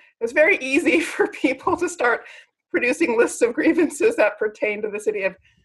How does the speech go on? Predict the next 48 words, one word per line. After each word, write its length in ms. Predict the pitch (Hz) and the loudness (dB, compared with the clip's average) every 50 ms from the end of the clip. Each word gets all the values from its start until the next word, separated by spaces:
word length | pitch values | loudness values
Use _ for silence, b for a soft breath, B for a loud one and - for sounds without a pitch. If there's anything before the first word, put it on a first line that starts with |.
| _ _ _ | _ _ _
Chicago. 440 | - 240 240 294 302 330 320 285 240 | -4 -2 2 4 4 4 6 4 2
But 100 | 226 233 | 0 0
then 120 | 285 302 | -6 -4
you 60 | 339 | -2
can 100 | - 311 | 0 0
have 80 | 269 233 | 2 2
really 200 | 247 254 233 220 | 2 2 0 0
deep 360 | 196 - - 233 233 - _ - | -6 -12 -12 -12 -12 -10 _ 0
dive 380 | 220 202 202 208 208 202 - - | 2 2 4 4 2 2 0 -4
conversations 600 | 247 214 202 208 208 - 214 269 - 254 214 202 | -2 0 0 -2 -2 -4 -6 -6 -6 -8 -8 -4
about, 160 | 196 180 202 | -2 -2 0
well, 80 | 202 | 2
what 180 | 214 240 254 247 | 0 0 0 0
does 240 | - 226 254 254 247 | 0 2 2 2 0
freedom 420 | - - 220 190 185 175 170 170 | -2 -8 -6 -2 -2 -2 -2 -2
mean? 300 | 170 175 175 170 170 170 - - _ _ _ _ _ - | -4 -4 -4 -4 -4 -6 -8 -14 _ _ _ _ _ -4
What 180 | - 220 220 | -4 -2 0
does 240 | - 233 226 226 220 - | 2 2 2 2 2 -2
equality 520 | 214 208 - 202 185 180 175 170 170 170 | -6 -8 -2 0 2 2 2 0 -2 -4
mean? 340 | 160 170 165 160 160 160 - - | -4 -2 -2 -2 -4 -4 -4 -4
And 120 | 196 208 | -4 -2
the 60 | 214 | -2
main 280 | 226 247 262 269 262 233 | -2 0 0 0 0 0
argument 760 | - - - 196 202 196 220 208 196 180 156 - - - - _ _ _ _ _ _ - 190 | -2 -2 -2 -2 -2 -2 -6 -4 -2 -2 -2 -2 -4 -14 -20 _ _ _ _ _ _ -4 -2
I 100 | 190 196 | 0 2
make 220 | 202 202 202 202 | 2 2 2 2
in 80 | 208 185 | -2 -2
the 80 | 180 170 | -2 -2
book 340 | - - 285 254 - - | 2 2 2 2 2 0
is 140 | - 196 185 | -4 -4 0
that 240 | - 185 180 170 - - | 2 4 4 4 2 -2
we've 180 | 196 214 208 | -8 -8 -4
been 160 | - 277 285 269 | -2 0 0 4
really 360 | 269 262 240 220 196 185 - - - | 4 4 4 2 0 -2 -10 -10 -8
mistaken 840 | 196 190 - - - - - - 427 - - 185 147 123 147 160 - | -8 -8 -8 -6 -2 0 0 0 0 0 2 2 2 0 -2 -8 -6
for 280 | - 196 175 170 170 165 - | 0 2 4 4 4 2 0
the 60 | 170 | -4
last 380 | 170 180 175 175 170 175 - - _ _ | 0 2 2 2 2 0 -2 -10 _ _
few 140 | - 190 175 | -16 -10 -4
decades 400 | 190 247 285 294 - 196 180 - | 0 0 0 0 0 -4 -4 -4
to 80 | - 185 | -8 -8
think 280 | - - 190 190 - | -4 -4 -4 -4 -2
that 200 | - 165 117 - - | -2 -2 -2 -2 -6
freedom 300 | 208 196 196 190 180 175 | -8 -2 -2 -2 -2 -2
and 100 | 175 175 | -4 -6
equality 540 | 165 - - - 180 190 185 175 170 139 - | -8 -6 -2 0 2 2 2 2 0 -2 -4
are 80 | - | -6
somehow 360 | - - 185 196 202 180 165 | -6 -6 -8 -6 -4 -4 -4